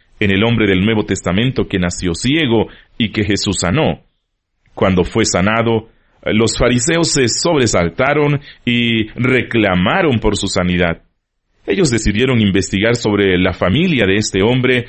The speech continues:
y su familia confirmó que indudablemente Jesús restauró la vista de este hombre ciego. Así que, eh, fueron e interrogaron a este hombre y le dijeron, "¿En realidad ese hombre te devolvió la vista?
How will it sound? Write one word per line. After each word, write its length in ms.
y 400
su 240
familia 720
confirmó 680
que 200
indudablemente 960
Jesús 640
restauró 480
la 140
vista 360
de 80
este 220
hombre 260
ciego. 480
Así 300
que, 340
eh, 100
fueron 400
e 60
interrogaron 600
a 60
este 220
hombre 320
y 60
le 100
dijeron, 600
"¿En 200
realidad 520
ese 240
hombre 300
te 200
devolvió 480
la 160
vista? 580